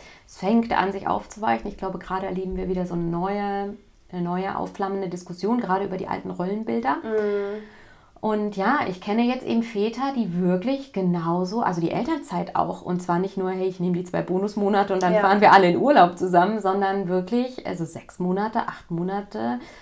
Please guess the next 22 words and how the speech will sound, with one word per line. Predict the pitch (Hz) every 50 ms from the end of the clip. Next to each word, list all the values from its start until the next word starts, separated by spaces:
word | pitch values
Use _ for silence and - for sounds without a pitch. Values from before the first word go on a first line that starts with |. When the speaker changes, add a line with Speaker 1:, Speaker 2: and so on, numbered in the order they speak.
| - -
Speaker 1:
das | - 185 180 -
Kind | - 165 160 - -
nehmen, | 180 196 214
damit | 214 190 185 180 180
die | 170
Frau | - - 170 170
nach | 175 170
sechs | 175 170 - -
Monaten | - 165 165 160 165 - - 175
schon | - 180 180
wieder | 180 175 175 175
Vollzeit | 175 - 180 180 180 180 190 - -
einsteigen | - 311 370 359 - - 143 147 - -
kann | - 165 165
in | 165 160
den | 160 160
Job. | - - - - - - _ -
Speaker 2:
Mhm. | 220 226 220 214 202 190 185 196 - - - - _ _ _ - 180 175 170
Speaker 1:
Mhm. | 170 175
Speaker 2:
Also | 202 190 196
aber, | 190 190 185 - - - - -
also | - 196 196 190 185 180 185